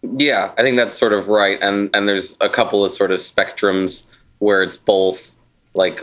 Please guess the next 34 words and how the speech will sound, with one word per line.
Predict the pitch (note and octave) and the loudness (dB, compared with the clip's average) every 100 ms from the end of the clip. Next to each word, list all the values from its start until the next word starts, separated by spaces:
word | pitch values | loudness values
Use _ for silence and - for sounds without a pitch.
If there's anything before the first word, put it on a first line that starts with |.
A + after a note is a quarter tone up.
| - | -10
what | G2+ G#2+ A2 - | -2 2 2 0
kind | A#2+ G2+ F2+ | -2 0 -2
of | D#2+ | -2
tactics, | - B2 - - A2+ - | -2 -2 0 0 -2 0
right? | G#2+ | 0
'Cause | - | 0
we've | A2 | -2
seen | - A2+ | 0 0
a | G2 | 2
lot | F#2+ F#2+ | 2 2
of | F2+ | -2
debate | F#2 F#2 F2+ - | -2 0 0 0
going | F#2 F#2+ | 0 2
on | F#2 F2+ F2+ | 0 0 -2
in, | F#2 F2+ F2 E2+ - - - - F#2 | -2 -2 -4 -6 -10 -16 -20 -6 -2
uh, | F2 E2+ E2+ | 0 2 0
the | E2+ G2 | -2 -2
news | G2+ G2+ G2 F#2 G2 | 0 0 0 0 -2
about, | F2+ F2+ F2 F2 E2+ - _ _ | 0 0 0 0 -2 -6 _ _
like, | F#2 - | -2 0
the | F#2+ | 0
use | F#2 F#2 - | 0 0 0
of | F2 F#2+ | -2 0
violence | F2 F2+ F2+ F2+ - | 2 2 0 -2 -6
by, | - F2+ F2 F2 F2 F2 F2 | -2 0 2 2 2 0 0
uh, | E2 E2 | 0 -2
Antifa, | E2+ E2+ - A2+ G#2+ G#2 F#2+ | -2 -4 -2 -2 2 2 2
and | F2+ | 0
that | F2+ - | -2 -4
could | F2 | -2
be | F#2+ | 0
an | F#2 | 0
argument | F#2 F#2+ G2 F#2+ | 0 0 -2 0
about | F2+ F#2+ F2+ | 0 0 -2